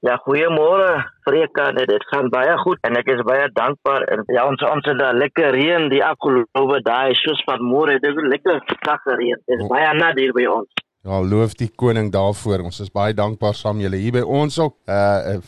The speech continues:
Speaker 2: in, in die Karoo het dit lekker gereën en, uh,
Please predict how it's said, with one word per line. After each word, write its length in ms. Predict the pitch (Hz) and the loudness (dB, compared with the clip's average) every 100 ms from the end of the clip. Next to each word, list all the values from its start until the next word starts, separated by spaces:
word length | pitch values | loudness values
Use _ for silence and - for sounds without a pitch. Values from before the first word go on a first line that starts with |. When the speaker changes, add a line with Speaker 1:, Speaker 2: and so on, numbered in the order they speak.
| - | -8
Speaker 2:
in, 160 | 113 104 | -8 -6
in 120 | 98 | -6
die 100 | 110 | -4
Karoo 340 | - 110 117 120 | -2 0 2 2
het 100 | 110 | 0
dit 160 | 104 | -2
lekker 360 | 101 110 - 120 | -4 -4 -4 -4
gereën 500 | 117 104 104 101 92 | -4 -2 -2 -2 -4
en, 200 | 87 92 | -8 -8
uh, 140 | 87 | -8